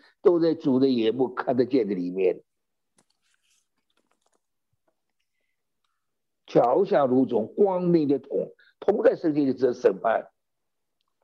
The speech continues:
眼睛所看见的，脚在践踏。主的，主的脚踩下去，踩掉一切他不喜欢的，踩掉一切他说不，不，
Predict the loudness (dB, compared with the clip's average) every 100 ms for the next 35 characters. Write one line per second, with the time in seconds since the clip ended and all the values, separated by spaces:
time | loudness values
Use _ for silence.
0 | _ _ _ _ _ _ 2 2 0 4
1 | 2 6 4 4 -2 2 4 4 2 2
2 | 2 0 -2 -6 _ _ _ _ 0 2
3 | 2 2 0 -2 -2 -2 -4 -6 _ _
4 | _ _ _ _ _ _ _ _ _ _
5 | _ _ _ _ _ _ _ _ _ _
6 | _ _ _ _ _ -2 0 0 -4 -14
7 | _ 4 4 4 2 2 2 -2 -16 -20
8 | -20 _ _ _ _ _ -12 -4 4 4
9 | 4 0 -2 -8 -20 _ -20 -20 _ -2
10 | 8 8 8 0 -2 2 2 2 2 2
11 | 0 -2 2 0 -2 _ _ _ _ _
12 | _ _ _ _ _ _ _ 4 4 6
13 | 2 4 0 6 6 6 0 0 -2 -12
14 | -14